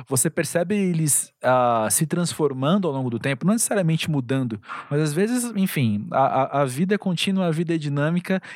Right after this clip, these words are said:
e essas questões abstratas também são, né? E você percebe, então, como essas coisas foram sendo moldadas ao longo do tempo, ou elas,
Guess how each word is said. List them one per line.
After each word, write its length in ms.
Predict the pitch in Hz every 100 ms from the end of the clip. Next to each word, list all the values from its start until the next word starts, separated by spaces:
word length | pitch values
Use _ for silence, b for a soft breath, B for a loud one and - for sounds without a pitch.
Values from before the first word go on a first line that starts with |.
| -
e 40 |
essas 160 | 123 151
questões 260 | 151 160
abstratas 420 | 151 - 156 160
também 320 | - 165 165 185
são, 320 | - 156 147
né? 140 | 113 - B B B B
E 80 | -
você 220 | 127 147 190
percebe, 420 | 175 - 180 175
então, 300 | 147 160 151
como 380 | - 160 180 143
essas 180 | 143
coisas 280 | - 131 123
foram 180 | - 127
sendo 240 | 113 131
moldadas 1040 | 131 131 - 127 135 135 117 127 156 180 180
ao 80 |
longo 260 | 151 139 131
do 100 | 127
tempo, 460 | 123 151 240 247 254
ou 400 | 247 - 151 151
elas, 540 | 151 151 143 - -